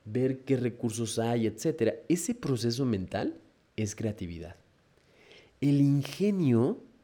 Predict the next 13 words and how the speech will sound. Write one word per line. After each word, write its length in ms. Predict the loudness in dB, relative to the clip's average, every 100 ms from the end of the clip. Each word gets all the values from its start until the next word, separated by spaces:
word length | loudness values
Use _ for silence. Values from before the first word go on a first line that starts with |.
| _ -20 _
tiene 260 | 0 2 2
que 120 | 2
ver 280 | 4 2 2
con 240 | 2 2 -2
poner 640 | -2 0 2 2 0 -2 -12 _ _ _ _ _ _ _ _ -6
tu 160 | -4 0
creatividad 720 | 0 0 0 0 0 -2 -10 -6
al 220 | -2 0
servicio 440 | 0 0 0 0
de 80 | 0
resolver 800 | 2 0 0 0 0 2 2 2
un 180 | 0 0
problema. 680 | 0 0 2 0 0 -2